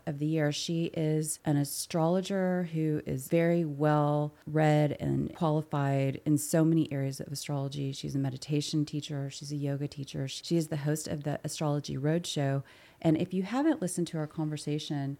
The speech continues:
on episode forty-three, you'll get an introduction to her. Not totally necessary to listen to this, but you're gonna love her. You're gonna love that. So go back and listen.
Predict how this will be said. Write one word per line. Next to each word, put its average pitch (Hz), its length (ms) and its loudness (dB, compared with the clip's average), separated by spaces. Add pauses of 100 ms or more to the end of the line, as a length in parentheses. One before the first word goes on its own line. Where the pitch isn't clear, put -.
on 156 160 4
episode 143 680 -2
forty-three, 143 880 0
you'll 156 240 2
get 156 160 -2
an 151 80 0
introduction 147 600 -2
to 147 60 -6
her. 139 380 -2
Not 156 240 2
totally 143 300 -2
necessary 135 500 -4
to 139 120 -6
listen 143 220 -4
to 143 100 -8
this, 233 280 -4
but 135 280 -2 (640)
you're 156 120 4
gonna 170 200 6
love 156 260 2
her. 151 300 -2
You're 151 100 -8
gonna 143 180 0
love 143 200 -4
that. 139 220 -2
So 151 120 -4
go 143 120 -2
back 139 240 -4
and 147 100 -2
listen. 147 440 -2